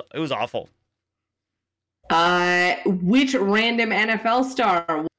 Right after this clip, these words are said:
Speaker 2: rumored to be joining the C F L in twenty twenty-one? I don't think we had one.
Speaker 1: We didn't have any.
Speaker 2: I don't think there was anyone. Uh, so Mar-,
Speaker 1: <laughs>
Speaker 2: Mark, you were the only one to get a point. The rest of us all said Antonio Brown. <laughs>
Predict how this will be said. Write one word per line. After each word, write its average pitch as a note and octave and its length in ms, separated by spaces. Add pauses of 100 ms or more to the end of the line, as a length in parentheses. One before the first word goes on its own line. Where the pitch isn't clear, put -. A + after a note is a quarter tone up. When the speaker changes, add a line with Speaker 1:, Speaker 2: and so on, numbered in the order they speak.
(580)
Speaker 2:
rumored F#3+ 520
to F3+ 80
be D#3 100
joining D3 380
the C#3+ 80
C D3 160
F C#3 140
L C#3 140
in C#3+ 80
twenty C#3+ 280
twenty-one? C#3 580
I B3 240
don't F4 200
think E4 160
we D#4+ 100
had D4+ 280
one. D#3 440
Speaker 1:
We A2 120
didn't G#2+ 200
have G2 200
any. G2+ 260 (520)
Speaker 2:
I G3+ 60
don't C4 200
think C4+ 180
there C#4 100
was C4 160
anyone. D3+ 480
Uh, D#3+ 400
so F#3+ 220
Mar-, F#3+ 500
Speaker 1:
<laughs> - 80
Speaker 2:
Mark, A3+ 440
you A3 120
were F#3 100
the F3 120
only D#3+ 200
one D3+ 140
to D3+ 40
get D3 140
a C3+ 40
point. D3 420
The E3+ 100
rest C4 380
of G#3+ 140
us G3 160
all F3 240
said E3 200
Antonio D3+ 520
Brown. C3 440 (300)
<laughs> A3+ 100